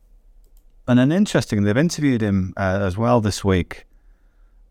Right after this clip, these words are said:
um, just to see what he says ahead, ahead of the Arnold Palmer. There was just something that I noted that, that was quite, uh, handy, where he says, um,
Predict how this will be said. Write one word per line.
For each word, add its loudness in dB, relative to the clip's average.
um, 0
just -8
to -6
see 0
what 0
he 0
says 0
ahead, -2
ahead -2
of -2
the 2
Arnold 2
Palmer. 0
There -6
was 0
just -4
something 0
that 2
I 0
noted 0
that, -4
that -10
was -12
quite, -2
uh, -2
handy, 0
where 0
he -2
says, -4
um, 0